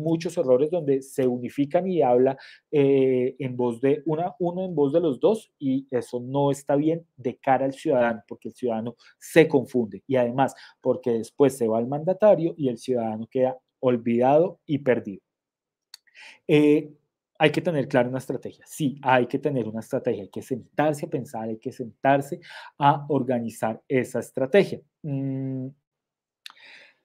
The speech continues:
siempre hay que pensar qué es lo que desea el ciudadano de mí.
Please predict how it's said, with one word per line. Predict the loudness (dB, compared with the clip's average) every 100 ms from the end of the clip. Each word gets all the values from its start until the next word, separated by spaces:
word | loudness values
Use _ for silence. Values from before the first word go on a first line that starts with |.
| _ _ _ _ _ _ _ _ _ _ _ _ _ _ _ -20
siempre | 0 4 6 6
hay | 4
que | 4
pensar | 2 2 2 6 6 4 -6 _
qué | 4 6
es | 6
lo | 4
que | 4
desea | 4 2 4 4 2
el | -2 -4
ciudadano | 2 2 2 0 0
de | 2
mí. | 2 -2 -4